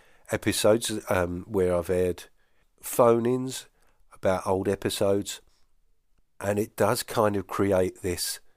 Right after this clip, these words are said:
sort of can of worms effect. Like, who am I listening to now? What are they referring to? Do they have their own podcast? And because essentially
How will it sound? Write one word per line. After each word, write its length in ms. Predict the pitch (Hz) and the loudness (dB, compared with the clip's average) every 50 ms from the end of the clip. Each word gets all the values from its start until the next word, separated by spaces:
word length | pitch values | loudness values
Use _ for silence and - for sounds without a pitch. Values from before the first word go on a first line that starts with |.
| _ _ _ _ _ _ _ _ _ _ - | _ _ _ _ _ _ _ _ _ _ -10
sort 180 | - 120 - | -10 -10 -10
of 120 | - _ - | -10 _ -12
can 380 | - - 104 95 92 90 87 | -4 0 2 2 2 2 0
of 160 | 92 85 - 110 | -4 -4 0 0
worms 560 | 107 113 123 120 110 101 90 87 - - - _ - | 2 2 4 2 0 -2 -4 -8 -8 -10 -12 _ -12
effect. 640 | 85 - - - - 80 73 - _ - - - _ _ _ _ _ _ _ _ - _ _ _ _ _ _ _ _ _ _ _ _ | -12 -10 -6 -6 -6 -6 -6 -8 _ -20 -20 -20 _ _ _ _ _ _ _ _ -20 _ _ _ _ _ _ _ _ _ _ _ _
Like, 200 | - 85 85 - | -12 -10 -10 -8
who 180 | - 101 95 95 | -4 -4 -4 -2
am 100 | 92 90 | -2 0
I 60 | 90 | 0
listening 480 | 92 92 113 - - - 92 90 90 85 | 0 0 -2 -4 -4 -4 -4 -4 -4 -4
to 240 | - - 92 87 87 | -4 -4 -4 -4 -2
now? 420 | 90 101 127 135 98 78 71 - - - - _ _ _ - | -2 -2 -2 -2 -2 -4 -8 -12 -14 -20 -20 _ _ _ -12
What 200 | 90 87 87 90 | -8 -6 -6 -2
are 40 | 90 92 | -2 0
they 60 | 92 | 0
referring 640 | 92 95 92 - - 107 113 127 135 117 95 87 82 | 0 -2 -4 -4 -2 -2 0 0 0 0 -2 -4 -8
to? 280 | - - 80 78 76 - - - - - _ | -8 -8 -8 -8 -8 -10 -14 -20 -20 -20 _
Do 100 | - 90 | -8 -6
they 180 | 85 90 92 98 | -4 -2 0 -2
have 100 | 98 92 | -2 0
their 180 | 104 95 95 95 | 0 0 2 2
own 220 | 95 95 95 95 | 0 0 -2 -6
podcast? 720 | - - 101 98 - - - 123 135 156 151 - - - - _ _ _ _ _ _ _ _ _ _ _ _ _ _ _ _ - _ _ - | -4 -4 -4 -4 -4 -4 -4 -2 -2 -2 -4 -6 -10 -14 -16 _ _ _ _ _ _ _ _ _ _ _ _ _ _ _ _ -20 _ _ -2
And 160 | - 113 107 | 0 0 2
because 640 | - 110 - - - 107 101 - - - - - - _ - - - _ - - | 2 -2 -2 2 2 2 2 2 -2 -4 -4 -8 -10 _ -20 -20 -20 _ -14 -10
essentially 800 | 101 - - - 101 101 104 - - 95 92 90 90 87 92 | -8 -6 -2 0 0 0 -2 -2 0 0 0 0 -2 -4 -8